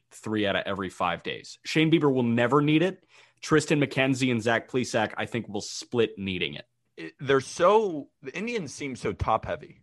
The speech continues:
Speaker 2: They have Shane Bieber and they have Jose Ramirez.
Speaker 1: And then
Speaker 2: And I, I really like Zach Plesac this year. But besides that, it's a whole lot of nothing.
Speaker 1: Right.
Speaker 2: And I also have the Cleveland Indians under. I have them at seventy-eight wins, and I think that's even generous.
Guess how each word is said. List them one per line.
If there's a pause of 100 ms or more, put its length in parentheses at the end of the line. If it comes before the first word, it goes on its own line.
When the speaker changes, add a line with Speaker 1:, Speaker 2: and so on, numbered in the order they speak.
(240)
Speaker 2:
They
have
Shane
Bieber
and
they
have
Jose
Ramirez. (320)
Speaker 1:
And
then
Speaker 2:
And
I,
I
really
like
Zach
Plesac
this
year. (240)
But
besides
that,
it's
a
whole
lot
of
nothing. (400)
Speaker 1:
Right.
Speaker 2:
And (120)
I
also
have
the
Cleveland
Indians
under.
I
have
them
at
seventy-eight
wins,
and
I
think
that's
even
generous.